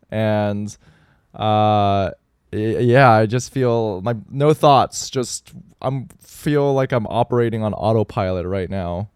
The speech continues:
'cause just wake up, pod work, work on this packet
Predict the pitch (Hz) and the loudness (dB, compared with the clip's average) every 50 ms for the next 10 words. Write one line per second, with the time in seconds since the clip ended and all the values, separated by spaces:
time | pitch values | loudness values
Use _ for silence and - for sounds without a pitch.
0 | _ _ - 139 110 95 92 90 92 90 92 - - _ - _ _ _ _ _ | _ _ -8 -6 -4 -2 -2 -4 -6 -8 -10 -14 -18 _ -20 _ _ _ _ _
1 | _ _ _ _ _ _ _ _ _ - - 107 - - 123 135 147 139 - 147 | _ _ _ _ _ _ _ _ _ -14 -12 -10 -4 0 2 2 4 4 6 6
2 | 151 147 147 - - _ _ _ _ _ _ _ _ _ _ - _ _ _ _ | 8 6 6 4 -2 _ _ _ _ _ _ _ _ _ _ -20 _ _ _ _
3 | _ - - - - - 123 123 127 131 135 135 131 127 131 135 135 135 135 135 | _ -20 -18 -14 -6 0 2 4 6 6 4 4 2 2 2 2 2 2 0 -2
4 | 131 - - - - - - - - - _ _ - 104 107 120 127 - - 131 | -4 -8 -14 -20 -20 -20 -20 -20 -20 -20 _ _ -10 -2 0 0 2 2 2 2
5 | 127 127 123 127 127 - - - _ _ - - 175 127 127 - 139 131 131 117 | 2 2 0 -2 -2 -4 -8 -14 _ _ -4 2 2 2 2 2 0 -2 -2 -4
6 | - | -6